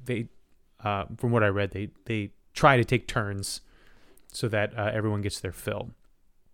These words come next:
So this is unique because other dolphins and even other bottlenoses that don't live in the estuaries, uh, they don't use this technique. I mean, why, why would they? It does, it kind of only works in shallow,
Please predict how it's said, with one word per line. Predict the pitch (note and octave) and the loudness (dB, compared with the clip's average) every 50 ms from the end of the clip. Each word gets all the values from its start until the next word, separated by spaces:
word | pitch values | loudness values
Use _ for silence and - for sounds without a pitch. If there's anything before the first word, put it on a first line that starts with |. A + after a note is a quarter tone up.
| - _ - - - _ _ _ _ _ - - - - - - - _ _ _ - - - - - _ _ - | -20 _ -20 -20 -20 _ _ _ _ _ -20 -20 -20 -20 -20 -20 -20 _ _ _ -20 -20 -20 -20 -20 _ _ 0
So | - - D#3 C#3 C#3 | 8 10 10 10 10
this | C3+ D#3 F#3+ G3 | 10 8 8 8
is | G#3 F#3 F3 | 8 8 8
unique | F3+ F3+ F#3+ F3+ D3 | 8 8 8 8 8
because | E3 D3+ D3 C#3+ D#3+ | 8 8 8 8 8
other | E3+ F#3+ A3 G3+ | 6 6 8 8
dolphins | E3 C#3+ C#3 C3 C#3+ C#3 C#3 C3+ | 8 8 8 6 4 2 4 4
and | C3 A#2+ B2+ | 4 4 4
even | B2 A#2+ B2 A#2 A2 G#2+ G#2 G#2+ - _ - _ - - | 6 4 4 4 4 0 -2 -6 -10 _ -20 _ 2 2
other | C3 B2+ C3 A2 | 4 6 6 6
bottlenoses | G2 A#2 B2 D#3+ F3+ D#3+ B2 A2 G#2+ G#2+ A2+ A2 G#2 | 6 8 8 8 8 8 6 4 2 2 0 0 0
that | G#2 F#2+ | 0 2
don't | A#2+ C3 C3 | 2 0 2
live | B2 A2+ G#2+ | 0 0 0
in | G#2 | 0
the | G2+ G2+ | 0 0
estuaries, | A2+ A#2 - - G#2 G2+ G2 G2 G2+ G2+ - - - | 0 0 -2 -2 0 0 2 2 4 4 4 4 4
uh, | A2 G2+ G2 G#2 A2+ | 2 2 2 4 6
they | A#2+ C3 | 6 6
don't | D3+ D#3+ D3+ | 6 6 4
use | E3+ F#3+ E3 | 2 2 2
this | - B2 - | 0 -2 0
technique. | - G#2+ F#2+ - - G2+ G2+ - - - - - - - - - - - | 0 -2 -2 -2 -4 -6 -6 -6 -10 -20 -20 -20 -20 -20 -20 -14 -6 -4
I | A2+ | -2
mean, | A2 A2 G#2+ - - | -2 -2 -2 -4 -6
why, | A#2 A2+ G#2+ A2 A2 | 0 4 6 6 6
why | G2 G2 - - A#2 C3 B2+ B2 | 4 0 -4 -2 0 2 4 4
would | A#2 A#2+ A#2+ G#2+ | 4 4 2 2
they? | G2 G#2 G2 F#2+ G#2+ G#2 G#2 - - - - - - - - - | 2 0 2 2 0 -2 -4 -10 -16 -20 -20 -20 -20 -20 -16 -10
It | A#2 G#2+ | -4 -2
does, | A#2 G#2 G#2+ - - A2+ | -2 -4 -4 -8 -10 -8
it | A2+ A2 - | -10 -8 -6
kind | - B2 A#2 | -4 -4 -2
of | G#2+ A2+ | 0 0
only | A2+ A2 | 0 0
works | G2+ G2+ A2 A2 - - - | 0 0 0 0 0 -2 -4
in | A2+ G2+ G2 | -4 -4 -6
shallow, | - - - A2 G#2+ G#2+ G#2 G#2 G#2 G2+ G2 G2 G2+ G2 F#2+ F#2+ | -6 0 4 6 6 6 6 4 2 0 0 0 -2 -4 -4 -6